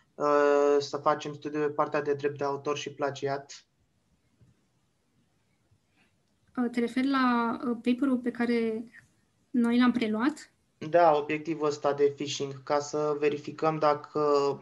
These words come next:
Speaker 1: uh, bunul nostru, care îl considerăm un bun cu drepturi, uh, să verificăm dacă cineva ne-l plagiază?
Speaker 2: Scopul. O-, ok, nu neapărat al nostru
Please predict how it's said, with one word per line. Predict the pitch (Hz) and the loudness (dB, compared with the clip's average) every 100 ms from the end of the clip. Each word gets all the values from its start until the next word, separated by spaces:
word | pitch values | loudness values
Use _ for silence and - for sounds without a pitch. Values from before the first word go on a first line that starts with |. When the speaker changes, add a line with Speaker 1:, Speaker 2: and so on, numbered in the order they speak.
| - - - _ - | -14 -20 -20 _ -2
Speaker 1:
uh, | 151 151 | 0 2
bunul | 160 165 156 | 2 2 2
nostru, | 156 156 - | 2 0 -4
care | 143 151 147 | -2 2 2
îl | |
considerăm | 143 151 143 143 147 151 151 | 2 -2 -2 -2 -2 0 0
un | 147 143 | -2 -4
bun | 151 147 147 143 139 127 - _ - - _ | -4 -4 -4 -6 -6 -10 -14 _ -20 -20 _
cu | 151 | -4
drepturi, | 151 151 147 - 147 147 147 147 | 2 2 2 4 4 4 4 4
uh, | 147 147 147 143 | 4 6 6 6
să | 143 147 143 | 6 4 4
verificăm | 139 135 147 | 4 2 -2
dacă | 147 147 | 0 0
cineva | 143 147 143 147 | -2 -2 -2 0
ne-l | 143 | -2
plagiază? | 135 143 131 139 139 135 165 - _ _ _ _ _ _ _ _ _ _ _ _ _ _ _ _ _ _ _ - | -2 -2 -2 0 -2 -2 -10 -10 _ _ _ _ _ _ _ _ _ _ _ _ _ _ _ _ _ _ _ -12
Speaker 2:
Scopul. | - - 269 254 233 - _ _ - | -12 -6 -6 -4 -8 -8 _ _ -4
O-, | 302 294 - | 0 0 2
ok, | 320 - 349 269 | 0 4 4 6
nu | 269 269 277 294 339 | 4 4 6 8 8
neapărat | 330 302 254 254 - - - - | 6 4 2 2 0 -16 -14 0
al | 226 | 4
nostru | 226 240 233 - 220 208 214 | 8 8 6 0 0 -2 -4